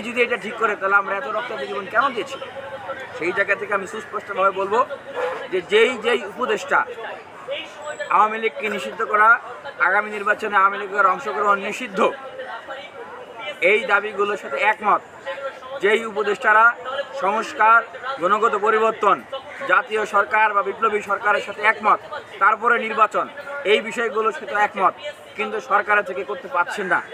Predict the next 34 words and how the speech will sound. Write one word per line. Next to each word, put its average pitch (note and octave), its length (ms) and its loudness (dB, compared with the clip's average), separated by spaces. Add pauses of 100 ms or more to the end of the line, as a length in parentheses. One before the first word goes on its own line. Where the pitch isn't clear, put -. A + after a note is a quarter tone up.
(420)
সেই G#3 140 0 (100)
উপদেষ্টারা G#3 500 2 (580)
অনতিবিলম্বে G3+ 640 2 (100)
পদত্যাগ F#3+ 360 -4
করুন। C#3+ 180 -4 (100)
আপনারা F#3+ 220 2
ঘোষণা G#3+ 440 2
দিয়ে G#3 160 0
পদত্যাগ G3 340 -2
করুন, A3+ 200 2 (420)
জনগণের G#3 500 2
কাতারে D#3 240 0
আসুন। - 220 -4 (420)
আর G3+ 160 6 (160)
আপনারা G3+ 260 0 (100)
যদি G#3 120 -4 (140)
সরকারে A#3 420 4
থাকেন, A#3 240 0 (420)
অবশ্যই, A3+ 420 0
অবশ্যই G3+ 340 -2 (100)
এর F3 140 0
দায় F3 180 4
আপনাদেরকে D3+ 400 -4
নিতে D3+ 140 -4
হবে। - 200 -2 (400)
জনগণ G#3+ 440 6
কিন্তু A3 280 -4 (840)
জ-, - 160 0 (120)
এই - 80 4 (160)
ইন্টারিম A#3 360 0 (140)
গভর্নমেন্ট G#3 500 2
কিন্তু B3 240 -4 (1120)
আস্থা B3 240 0
হারাচ্ছে। F3+ 380 0